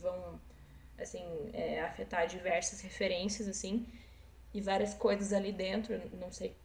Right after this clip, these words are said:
qual obra exata que você tava falando, assim, mas várias coisas também vão se relacionar com algumas referências específicas de cada pessoa, assim.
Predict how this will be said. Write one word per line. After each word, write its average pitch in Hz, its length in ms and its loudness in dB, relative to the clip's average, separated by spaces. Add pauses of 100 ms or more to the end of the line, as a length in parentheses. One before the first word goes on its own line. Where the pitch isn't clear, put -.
(180)
qual 180 480 2
obra 180 300 4
exata 180 320 0
que - 80 -16
você - 80 -12
tava 180 200 2
falando, 202 260 4
assim, 208 180 2
mas 202 180 8
várias 196 300 6
coisas 208 320 2
também 220 480 6
vão 220 640 4
se 220 120 -2
relacionar 208 500 2
com - 140 -2
algumas 208 420 4
referências 208 600 2
específicas 208 640 2
de 202 60 0
cada 196 240 4
pessoa, 196 480 6
assim. - 280 -2